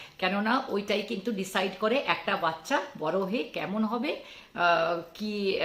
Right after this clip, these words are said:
ক্যারিয়ার কেমন হবে, সফল হবে কি না, ভালো মানুষ তৈরি হবে কি না, তার মধ্যে কতটা মূল্যবোধ থাকবে,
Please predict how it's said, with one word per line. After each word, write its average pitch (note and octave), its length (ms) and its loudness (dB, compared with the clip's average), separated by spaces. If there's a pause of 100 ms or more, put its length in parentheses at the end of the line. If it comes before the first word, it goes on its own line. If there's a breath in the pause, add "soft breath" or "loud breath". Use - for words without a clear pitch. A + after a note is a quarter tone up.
ক্যারিয়ার G3 340 4
কেমন A#3 280 2
হবে, C4+ 220 2
সফল G3+ 360 0
হবে F#3+ 280 2
কি B3 180 -6
না, C#4+ 120 0
ভালো F#3 260 -2
মানুষ G3 480 -2 (320 loud breath)
তৈরি A#3 280 8
হবে G#3+ 280 4
কি A#3+ 100 -2
না, C#4+ 100 6
তার G#3+ 240 6
মধ্যে G#3+ 340 0
কতটা A3+ 380 4
মূল্যবোধ G3+ 520 4 (120)
থাকবে, C#3+ 280 -4